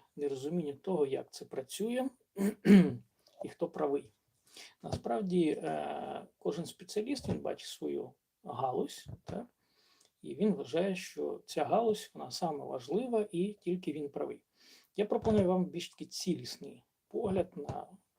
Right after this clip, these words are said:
це все. І, власне, <clears throat> ми сьогодні поговоримо, як працює йога з цими всіма речами.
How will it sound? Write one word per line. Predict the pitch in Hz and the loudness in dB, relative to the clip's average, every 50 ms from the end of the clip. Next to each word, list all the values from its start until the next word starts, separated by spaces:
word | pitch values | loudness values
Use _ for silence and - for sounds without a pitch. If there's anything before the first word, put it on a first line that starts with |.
| _ _ _ | _ _ _
це | - - 147 | -18 -16 -16
все. | 123 - - - 190 214 254 277 - _ _ _ _ _ _ _ _ _ _ _ _ _ _ _ _ _ _ _ _ - - - _ _ _ | -12 -10 -8 -4 -2 -2 -4 -4 -8 _ _ _ _ _ _ _ _ _ _ _ _ _ _ _ _ _ _ _ _ -20 -20 -20 _ _ _
І, | - 143 | -2 0
власне, | 139 147 151 147 - - 170 175 - - | 0 2 0 0 0 0 0 -2 -2 2
<clears throat> | - 208 240 - - | 2 2 2 6 10
ми | 190 214 196 180 160 143 147 | 12 12 12 12 10 8 2
сьогодні | - - - 156 139 143 | -4 -8 -6 -4 -4 -4
поговоримо, | 127 - 165 143 139 139 151 156 151 147 139 143 143 - 180 | -4 -4 -2 -2 0 0 0 0 -2 -4 -6 -8 -8 -6 -4
як | 156 147 131 - | -4 -4 -4 -4
працює | _ - 151 143 - - - 175 147 151 | _ -6 -6 -6 -6 -6 -4 -4 -4 -4
йога | 147 139 131 135 143 143 - 123 120 131 139 - | -6 -8 -8 -6 -4 -4 -4 -4 -6 -10 -12 -14
з | - - - | -16 -16 -18
цими | - - - 143 | -18 -20 -20 -18
всіма | 135 - - - 139 139 135 | -16 -16 -14 -12 -10 -10 -10
речами. | - - - - - - - | -10 -12 -14 -14 -14 -14 -16